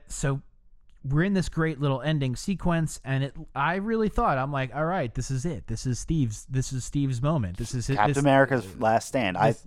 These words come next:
Speaker 2: like, thought that in my brain. I'm like, "I need to be ready for this moment. I'm not ready."
Speaker 1: And they're gonna do it like they did in the comics, where, like, he
Speaker 2: Yeah.
Speaker 1: breaks his fucking shield,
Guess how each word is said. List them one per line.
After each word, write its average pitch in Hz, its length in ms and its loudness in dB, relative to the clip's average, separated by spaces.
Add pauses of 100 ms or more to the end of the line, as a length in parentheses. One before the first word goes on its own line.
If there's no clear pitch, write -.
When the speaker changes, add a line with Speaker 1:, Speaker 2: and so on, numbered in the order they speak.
(100)
Speaker 2:
like, 113 240 -2
thought 123 260 4
that 120 80 6
in 107 80 4
my 104 80 2
brain. 95 220 0
I'm 92 80 -2
like, - 180 -8
"I 113 80 0
need 135 200 -4
to - 40 -14
be 170 140 -2
ready 170 260 6
for 160 160 0
this 160 220 -2
moment. 165 440 2
I'm 120 200 -6
not 135 260 2
ready." 151 220 2
Speaker 1:
And 180 200 2
they're 180 120 2
gonna 175 180 2
do 185 220 4
it 196 100 -4
like 160 160 -2
they 180 140 0
did 165 160 0
in 180 80 0
the 180 60 0
comics, 170 520 -4
where, 120 160 -2
like, 123 180 -2
he 127 140 -2
Speaker 2:
Yeah. 131 100 0
Speaker 1:
breaks 131 300 4
his - 180 -2
fucking 123 300 -2
shield, 101 500 -6